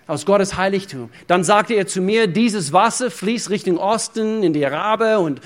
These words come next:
mündet dort ins Tote Meer.“ Waren auch dort. Ist eigentlich nicht so schön, wie man denkt. Es ist tot. Es schmeckt furchtbar, bitter. Und wenn es hineinfließt, diesen Wasser, halt es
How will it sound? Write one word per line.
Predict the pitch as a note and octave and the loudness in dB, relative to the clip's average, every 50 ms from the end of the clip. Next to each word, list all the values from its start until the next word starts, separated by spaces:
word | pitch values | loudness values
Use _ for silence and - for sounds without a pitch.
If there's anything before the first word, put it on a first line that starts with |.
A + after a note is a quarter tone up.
| - - - | -20 -12 -4
mündet | E3 F3 G3 G#3+ G3+ G#3+ E3+ F3+ | 2 4 4 4 4 2 2 4
dort | F#3+ G#3 G3+ | 4 4 2
ins | G3 D#3 D#3 - | 0 -4 -6 -8
Tote | - - A3+ A#3 A3 G3+ F#3 | -8 -6 -6 -6 -4 -4 -2
Meer.“ | F#3+ G3 G#3 D#3+ A#2+ A2+ - _ _ _ _ _ _ _ _ _ _ _ - | -2 -2 -2 -4 -6 -8 -12 _ _ _ _ _ _ _ _ _ _ _ -2
Waren | D#3+ F3 F#3+ | 0 0 2
auch | F#3 G3+ A3+ - A3 | 4 4 4 2 2
dort. | - - D3 B2 A#2 G#2+ - - - _ _ _ _ _ - _ _ _ - _ - - _ _ _ - _ _ _ _ _ _ _ _ - - A#2+ G#2+ - - - - - - - | 0 -2 -2 -2 -4 -10 -14 -20 -20 _ _ _ _ _ -20 _ _ _ -20 _ -20 -20 _ _ _ -20 _ _ _ _ _ _ _ _ -20 -20 -18 -18 -20 -20 -20 -20 -20 -20 -16
Ist | - - | -12 -12
eigentlich | - - F3+ G#3 F#3+ E3 D3 D3 | -6 -2 -2 -2 -2 -2 -4 -4
nicht | F3 F#3 F3+ | -4 -4 -2
so | - F3+ | -4 -6
schön, | - - F#3 F#3+ F#3+ E3 | -4 -2 0 0 0 0
wie | F3 D#3 | -2 -4
man | E3 D#3 D3+ | -4 -2 -2
denkt. | D#3+ F3 E3 C3+ B2 - - - _ _ _ _ _ _ _ _ _ _ | -2 -2 -4 -6 -10 -12 -18 -20 _ _ _ _ _ _ _ _ _ _
Es | - A#2+ - | -14 -12 -10
ist | C#3 B2+ - | -10 -8 -2
tot. | - - F#3+ F#3 D#3+ C3+ - - - - - _ _ _ _ _ _ _ _ _ _ _ _ - | 2 4 6 6 4 2 -4 -10 -18 -20 -20 _ _ _ _ _ _ _ _ _ _ _ _ -16
Es | A#2 - | -12 -10
schmeckt | - - - F3 D#3+ - | -8 -4 -2 -2 -4 -4
furchtbar, | - - - - F3+ F#3+ F#3+ F#3+ - C#3 G#2 - - B2 A#2+ A2+ | -8 -14 -4 2 2 2 2 2 -2 -10 -10 -12 -16 -16 -2 4
bitter. | - G3 G3 F#3+ A#2+ G#2 - - - _ _ - - - - - - - | 4 4 6 4 -2 -6 -8 -16 -20 _ _ -20 -20 -20 -20 -20 -20 -10
Und | - E3 D3+ D3 C#3+ | -4 -4 -2 0 0
wenn | G3 G#3 | 0 0
es | G3 - - | 0 -2 -4
hineinfließt, | F3 E3+ D#3 G3+ C4 D#4 C#4 - - - D3 C3+ B2 - - | -4 -4 -2 -2 -2 -2 -4 -4 -6 -10 -10 -10 -10 -8 -6
diesen | F3+ A3 G#3+ G3+ F3 | -6 -6 -6 -6 -6
Wasser, | A#2+ A#2 A2+ A2 - - B2+ A#2 - - _ _ _ _ _ _ _ - - - - | -6 -6 -8 -8 -10 -12 -14 -14 -18 -20 _ _ _ _ _ _ _ -16 -14 -8 -2
halt | F#3 A3+ C4 C#4 C#4 C#4 G3 | 0 2 2 2 2 0 -6
es | D3 - - - - - | -6 -6 -6 -8 -10 -12